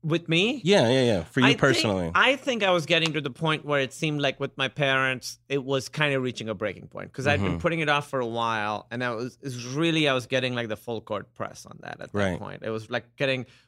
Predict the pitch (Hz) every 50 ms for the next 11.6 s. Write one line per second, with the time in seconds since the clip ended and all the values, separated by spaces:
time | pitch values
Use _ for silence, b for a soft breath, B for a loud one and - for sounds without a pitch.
0 | b b 127 139 151 165 165 170 170 170 165 160 156 151 147 139 127 120 113 120
1 | 110 107 107 107 - - - _ b b b b b b b b - 170 160 -
2 | 160 165 165 156 160 185 208 233 226 214 233 233 214 - - _ _ _ _ -
3 | 151 165 160 - _ 180 165 143 135 147 151 147 147 135 117 - 131 123 123 123
4 | 123 127 123 117 117 120 123 117 - _ _ _ _ _ - 123 131 120 - 151
5 | 143 143 143 - 147 143 143 139 135 131 120 131 131 127 135 151 170 165 - -
6 | 123 113 - 139 131 123 110 127 120 110 131 151 165 165 160 - - - 120 110
7 | 98 98 92 87 87 85 - 123 123 131 135 139 139 127 123 - _ _ _ _
8 | _ _ _ _ _ _ _ _ _ _ - 160 180 180 202 220 277 311 269 196
9 | 202 208 202 190 180 - 160 160 156 156 156 151 143 120 123 120 - - 160 156
10 | 147 127 120 113 120 131 123 127 120 113 113 - - 113 110 107 113 - b b
11 | b b _ _ - 135 131 127 120 117 -